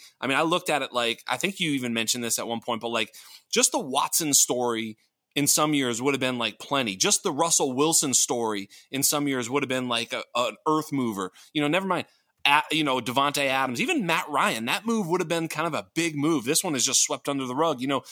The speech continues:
uh, Tyreek Hill, obviously we're gonna get to that. Even the Amari Cooper trade would have been a big one. That was like, "Oh, I forgot about that." You know, Ro-, uh,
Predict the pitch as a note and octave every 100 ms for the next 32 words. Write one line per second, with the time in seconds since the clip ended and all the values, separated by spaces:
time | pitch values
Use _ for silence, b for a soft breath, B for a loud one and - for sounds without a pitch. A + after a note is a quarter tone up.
0 | B B _ C3 B2 - - F3 D3 -
1 | D#3+ D3 C#3+ C#3+ C#3+ C3+ C3+ B2+ F3 C#3+
2 | G#2+ b b G#3 E4 D4 G#3+ F3+ G3+ G3+
3 | - A#3+ B3+ G#3 F#3 D3 F3 F3+ F#3+ D3+
4 | G3+ F#3 b b b C4 B3 G3+ D#3 -
5 | - G3+ D3 - C#3+ - F#3+ C4 F3+ D#3
6 | A#2 - G#2+ A2 C#3+ B2+ C3 E3 - D3
7 | C3